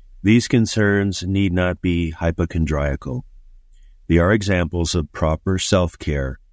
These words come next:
of the bodies God has given us.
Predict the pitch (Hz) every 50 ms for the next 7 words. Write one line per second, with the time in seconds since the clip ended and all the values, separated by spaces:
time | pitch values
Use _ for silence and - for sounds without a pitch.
0 | _ - - - - _ _ _ - 85 76 - 80 73 90 92 101 101 85 78
1 | 73 71 69 - - - - _ - - 87 87 82 76 73 71 69 71 - -
2 | _ _ _ - _ _ _ - - - - - _ - 87 80 82 95 92 82
3 | 82 78 71 65 - - - - -